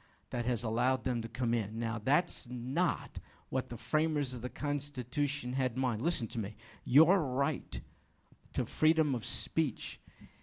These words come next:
must not compromise my right to be safe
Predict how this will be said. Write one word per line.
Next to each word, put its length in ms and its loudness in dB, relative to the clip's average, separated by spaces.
must 460 2
not 360 0
compromise 960 2
my 380 8
right 580 6
to 100 -2
be 180 0
safe 840 2